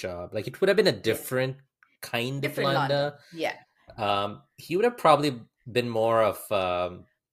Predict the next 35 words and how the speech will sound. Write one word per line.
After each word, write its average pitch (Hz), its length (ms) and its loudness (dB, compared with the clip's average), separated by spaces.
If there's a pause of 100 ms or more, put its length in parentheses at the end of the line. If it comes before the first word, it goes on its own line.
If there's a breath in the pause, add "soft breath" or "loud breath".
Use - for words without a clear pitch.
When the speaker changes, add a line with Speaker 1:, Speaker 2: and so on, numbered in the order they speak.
(720 soft breath)
Speaker 1:
what's 120 260 -6
that 113 260 0
German 101 920 -8
soldier, 95 420 -4 (220)
uh, 101 220 -10 (640)
Hellstrom? 143 440 -2
Speaker 2:
Daniel 226 580 2 (440)
Hellstrom, 226 540 2
the 208 120 -4
S 196 120 0
S 262 160 -2
guy 123 380 -2
who 190 300 -6
discovers 185 480 -2
him. - 200 -14 (280)
Speaker 1:
The 131 140 2
S 139 140 4
S 156 120 2
guy 160 120 6
in 147 100 4
the 131 80 2
tavern, 101 600 -2
right? 117 300 2
Like, 113 380 2
Speaker 2:
Yeah, 190 260 -2
Speaker 1:
he 143 100 -4
would 147 80 2
have 156 100 2
Speaker 2:
yeah, - 40 -12
Speaker 1:
probably 156 300 6
been - 100 4
a 139 80 6
Speaker 2:
Hellstrom. 151 140 -2
Speaker 1:
version 120 600 2
of 101 320 -4